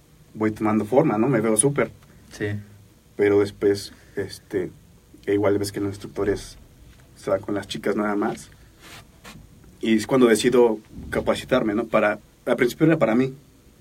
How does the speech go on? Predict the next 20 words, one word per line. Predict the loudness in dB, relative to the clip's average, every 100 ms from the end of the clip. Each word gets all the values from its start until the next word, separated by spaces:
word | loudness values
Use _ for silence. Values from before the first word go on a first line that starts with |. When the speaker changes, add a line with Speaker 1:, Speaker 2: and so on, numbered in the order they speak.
| _ -20 -14
Speaker 1:
para, | -8 -8 -8 -14 -20 -20 -20 -20 -20 -20 -20 -20 -20 -20
pues, | -12
para | 0 2 4
yo | 4 4
ponerme | 4 6 6 6
mamado, | 6 6 2 -2 -8
como, | -6 -6 -10
vaya, | -18 -20 -20 -20
como | -10 -8
se | -2
dice, | -4 -4 -8
¿no? | -8 -12 -20 -20 -20 -20 -20 -20 _ _ _ _
Y | -4
ya | -2
después | -2 -4 0 0 0 -8 -12
encontré | -10 -8 -6 -4
aquí | -4 -4
a |
la | -6
amed | -4 -6